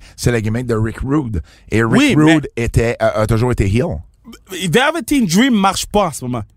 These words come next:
Speaker 2: Tommaso Ciampa, pourquoi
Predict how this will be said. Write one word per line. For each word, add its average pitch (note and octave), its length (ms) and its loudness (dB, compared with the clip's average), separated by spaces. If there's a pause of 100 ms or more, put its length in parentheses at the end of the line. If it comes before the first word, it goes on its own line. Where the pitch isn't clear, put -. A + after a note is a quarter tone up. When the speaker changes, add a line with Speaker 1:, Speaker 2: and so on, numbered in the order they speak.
(800)
Speaker 2:
Tommaso B3+ 460 2
Ciampa, A#3+ 580 0 (540)
pourquoi C4 400 0